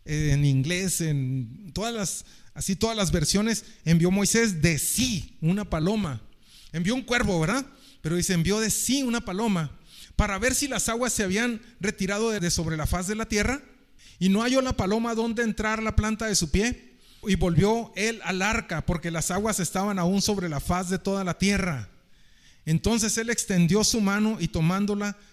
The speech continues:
la hizo entrar consigo en el arca. ¿Se fijan? La paloma, él envió esa paloma de sí y la envió sobre la tierra, y las aguas estaban cubriendo la tierra.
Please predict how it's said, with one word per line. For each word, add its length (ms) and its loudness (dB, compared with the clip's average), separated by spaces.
la 160 -4
hizo 260 0
entrar 340 -4
consigo 400 0
en 80 0
el 100 0
arca. 240 -2
¿Se 140 2
fijan? 340 2
La 180 -2
paloma, 540 0
él 180 -4
envió 380 0
esa 200 0
paloma 360 -2
de 120 2
sí 540 0
y 120 -4
la 120 0
envió 300 2
sobre 260 -2
la 140 -4
tierra, 440 -2
y 80 -2
las 240 0
aguas 300 0
estaban 340 -2
cubriendo 500 4
la 140 -4
tierra. 320 -4